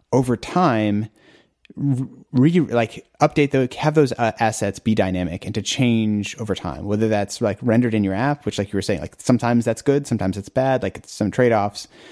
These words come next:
but whatever it is, whatever form you're doing it in, it needs to be something that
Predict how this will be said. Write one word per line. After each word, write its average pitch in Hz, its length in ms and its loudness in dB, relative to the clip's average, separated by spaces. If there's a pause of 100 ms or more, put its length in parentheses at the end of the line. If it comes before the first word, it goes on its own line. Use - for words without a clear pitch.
(260)
but 104 100 -2
whatever 147 280 4
it 131 60 2
is, 135 100 0
whatever 156 260 2
form 147 300 4
you're 117 100 2
doing 117 260 2
it 92 80 0
in, 87 300 -4 (880)
it 127 80 2
needs 123 220 4
to 107 80 -6
be 104 80 0
something 104 440 0
that 90 360 -2